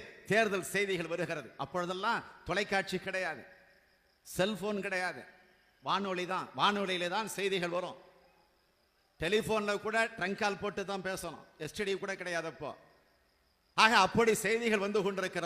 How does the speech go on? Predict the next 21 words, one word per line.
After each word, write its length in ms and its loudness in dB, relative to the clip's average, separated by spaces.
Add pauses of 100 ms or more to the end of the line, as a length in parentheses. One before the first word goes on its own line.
போது 180 -4 (320)
வெற்றி, 320 0 (140)
வெற்றி, 300 -4 (120)
வெற்றி 320 -4
என்று 160 -2 (100)
தொடர்ந்து 420 0 (100)
செய்தி 260 -4
வந்து 220 -4
கொண்டிருக்கிறது. 560 -4 (340)
அப்பொழுது 320 0
எல்லோரும் 440 4
மகிழ்ச்சியோடு 460 0
இருக்கிறார்கள், 480 0 (220)
தலைவர்கள் 380 2
எல்லாம் 280 4
மகிழ்ச்சியோடு 420 -2
இருக்கிறாங்க. 380 -2 (380)
அண்ணாவுடைய 560 4
இல்லத்து 380 0
வாசலில 440 2 (300)
நம்முடைய 300 0